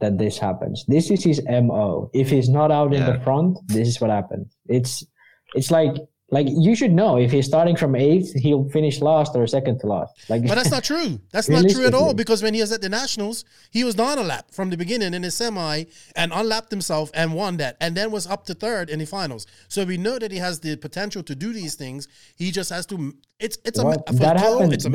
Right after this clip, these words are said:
Speaker 3: mental
Speaker 1: happened,
Speaker 3: game.
Speaker 1: like, six years ago.
Speaker 3: Yes.
Speaker 1: That happened, like, six years
Speaker 3: If
Speaker 1: ago.
Speaker 3: you would have saw the way the guy was driving at the Nationals, wow.
Speaker 1: This year?
Speaker 3: Yes. He
Speaker 1: But
Speaker 3: has
Speaker 1: this
Speaker 3: the
Speaker 1: year he
Speaker 3: potential
Speaker 1: started
Speaker 3: to
Speaker 1: out
Speaker 3: do
Speaker 1: front,
Speaker 3: all of this.
Speaker 1: and he
Speaker 3: He
Speaker 1: led
Speaker 3: just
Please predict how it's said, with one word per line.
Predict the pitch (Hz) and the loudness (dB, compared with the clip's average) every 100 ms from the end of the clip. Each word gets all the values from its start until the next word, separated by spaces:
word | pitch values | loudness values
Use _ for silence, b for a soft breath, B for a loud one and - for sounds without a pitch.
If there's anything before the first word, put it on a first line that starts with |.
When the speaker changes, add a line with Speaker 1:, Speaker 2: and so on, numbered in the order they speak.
| 156 | 2
Speaker 3:
mental | 196 | 2
Speaker 1:
happened, | 214 196 | 2 2
Speaker 3:
game. | 147 | 2
Speaker 1:
like, | 123 | 2
six | 123 - 160 - - | 0 0 -2 -2 -2
years | 127 151 127 101 | 2 4 2 -2
ago. | 90 - - - | -4 -6 -8 -2
Speaker 3:
Yes. | 127 160 185 | 2 2 2
Speaker 1:
That | |
happened, | 170 | 2
like, | 139 113 | 2 0
six | - 127 - | -2 -4 -2
years | 120 113 | 0 0
Speaker 3:
If | 170 | 0
Speaker 1:
ago. | |
Speaker 3:
you | 240 | 0
would | 339 | 0
have | 311 | -2
saw | 262 | -2
the | 202 | -2
way | 196 180 | -2 -2
the | |
guy | 151 156 | 0 0
was | 160 147 | 0 -2
driving | 151 147 | -2 -2
at | 139 | -4
the | 123 | -6
Nationals, | 139 214 - 262 277 - _ _ _ _ _ _ _ _ _ _ _ _ _ 120 | -4 -2 -4 -8 -12 -16 _ _ _ _ _ _ _ _ _ _ _ _ _ _
wow. | 147 120 90 | -4 -2 0
Speaker 1:
This | 139 139 | 0 2
year? | 147 160 160 - | 2 2 0 -6
Speaker 3:
Yes. | 127 - - - _ _ _ _ _ _ _ _ _ | -12 -10 -10 -12 _ _ _ _ _ _ _ _ _
He | 170 233 | -2 2
Speaker 1:
But | 226 | 4
Speaker 3:
has | 233 | 4
Speaker 1:
this | 269 | 2
Speaker 3:
the | 247 | 2
Speaker 1:
year | 226 | 2
he | |
Speaker 3:
potential | 226 233 | 4 4
Speaker 1:
started | 208 | 4
Speaker 3:
to | 208 | 2
Speaker 1:
out | 196 | 2
Speaker 3:
do | 247 | 2
Speaker 1:
front, | 226 | 2
Speaker 3:
all | 226 262 | 2 0
of | 226 | -2
this. | 165 | 0
Speaker 1:
and | 143 | 2
he | 175 | 4
Speaker 3:
He | |
Speaker 1:
led | 160 202 | 4 4
Speaker 3:
just | 139 - | 4 -2